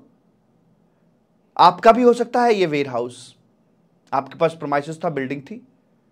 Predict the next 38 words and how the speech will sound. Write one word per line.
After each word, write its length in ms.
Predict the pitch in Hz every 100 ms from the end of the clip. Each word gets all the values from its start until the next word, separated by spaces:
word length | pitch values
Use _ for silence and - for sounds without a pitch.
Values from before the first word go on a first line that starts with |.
| _ _
आपने 360 | 139 160 165 170
कस्टम 340 | 175 175 190
डिपार्टमेंट 480 | 160 160 143 147 190
से 60 | 175
इसका 160 | 170
लाइसेंस 440 | 151 135 139 147 120
ले 80 |
लिया। 240 | 107 101 98 _ _ _ _ _ _ _ _ _ -
इस 180 | 247
वेयरहाउस 440 | 226 214 190 202 220
के 120 | 262 -
ओनर 240 | 165 175 220
भले 180 | 185 208
ही 120 | 208 160
आप 200 | 190 196
हैं, 160 | - 101 _ _ _ _ _ - -
लेकिन 200 | 156 180
कंट्रोल, 580 | 180 180 180 233 294 - _ _ _ _
कंट्रोल 360 | 180 180 233 226
रहेगा 300 | 180 170 165
इस 120 | 160
पे 120 | 170
कस्टम 340 | 156 147 143
डिपार्टमेंट 600 | 127 120 98 - 101 78
का। 120 | _ - _ _ _ _ _ _ _ _ _ _ _ _ _ _ _
लोकेशन 460 | 151 185 208 247 262
इसकी 220 | 247 254
अभी 180 | 226 202
तक 100 | 214
दिमाग 320 | 175 190 196
में 100 | 202 196
ऐसा 180 | 190
कुछ 180 | 202 196
लग 160 | 180 151
रहा 280 | 147 135 156
है 140 | 202
कि 120 | 202
ये 300 | 190 180 156